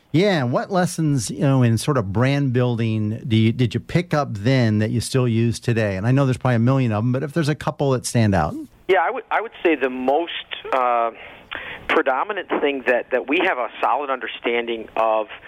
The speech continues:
Speaker 2: uh, is, uh, category management and trade marketing, trade specific, uh,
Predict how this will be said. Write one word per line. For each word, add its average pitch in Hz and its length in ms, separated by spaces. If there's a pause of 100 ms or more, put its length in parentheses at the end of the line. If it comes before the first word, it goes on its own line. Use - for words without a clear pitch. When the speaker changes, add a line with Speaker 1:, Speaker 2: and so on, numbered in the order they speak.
(300)
Speaker 2:
uh, 113 340
is, 113 180 (460)
uh, 80 260 (160)
category 165 380
management 143 440 (460)
and 104 320 (240)
trade 123 300
marketing, 104 480
trade - 220
specific, - 560 (200)
uh, 95 340